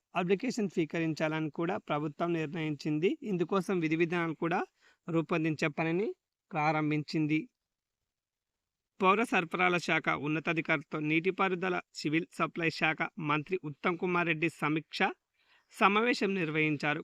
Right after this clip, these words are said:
కొత్త రేషన్ కార్డుల జారీతో పాటు ఇప్పటికే ఉన్న రేషన్ కార్డులపై కూడా అధి-, అధికారులతో తమ మంత్రి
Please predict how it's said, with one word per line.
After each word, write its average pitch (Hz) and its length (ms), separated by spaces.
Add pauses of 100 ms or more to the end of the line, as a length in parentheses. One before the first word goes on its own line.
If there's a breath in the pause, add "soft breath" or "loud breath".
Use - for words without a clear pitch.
కొత్త 202 240
రేషన్ 226 360
కార్డుల 175 280
జారీతో 156 500
పాటు 151 380 (380 soft breath)
ఇప్పటికే 233 540
ఉన్న 190 360
రేషన్ 160 320
కార్డులపై 151 460
కూడా 156 260 (100)
అధి-, 147 240 (560 soft breath)
అధికారులతో 180 640
తమ 165 240
మంత్రి 151 500